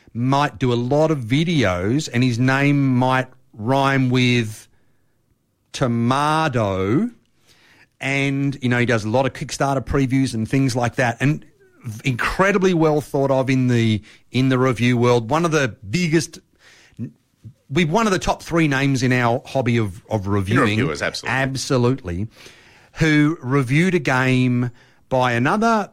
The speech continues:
Speaker 1: a big name reviewer.
Speaker 2: Mm-hmm. No,
Speaker 1: Um,
Speaker 2: big name
Speaker 1: uh,
Speaker 2: designer.
Speaker 1: sorry, sorry, a big name designer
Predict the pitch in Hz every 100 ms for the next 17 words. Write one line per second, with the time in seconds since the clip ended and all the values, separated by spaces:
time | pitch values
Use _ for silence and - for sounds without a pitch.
0 | _ - 104 139 160 147 135 113 107 101
1 | 98 87 78 76 90 220 262 90 98 110
2 | 156 - 101 117 135 123 131 127 104 101
3 | 95 80 80 - 131 117 165 131 113 151
4 | 113 117 160 139 143 143 139 127 110 131
5 | 135 139 135 131